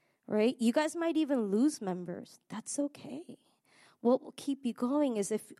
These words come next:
every person in here runs hard after the heart of God. It's not your skill set. It's not your willpower.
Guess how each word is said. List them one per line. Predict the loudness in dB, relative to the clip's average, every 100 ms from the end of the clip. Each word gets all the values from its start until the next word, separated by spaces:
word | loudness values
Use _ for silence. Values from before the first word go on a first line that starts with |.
| _ -8
every | 0 0 2 2 0
person | 0 -2 0 -4 -2
in | -2 -2
here | -2 -2 0 -2 -8 -20 -16
runs | -2 0 2 0 -4
hard | -10 -6 0 4 4 0 -4
after | -6 -4 -4
the | -2
heart | -4 -4 -4 -4
of | -8
God. | -10 -12 -14 -20 -20 _ _ _ _ _ _ _ _ _ _ _ _ _ _ _ _ _ _ _ _ -10
It's | -6
not | -2 0
your | 0
skill | 0 -2 0 2
set. | 0 -4 -6 -6
It's | -6 -4
not | -4 -2
your | 0 4 4 4 2 -6 -20 -18 -6
willpower. | 4 4 4 -2 -12 -8 -4 -2 -2 -2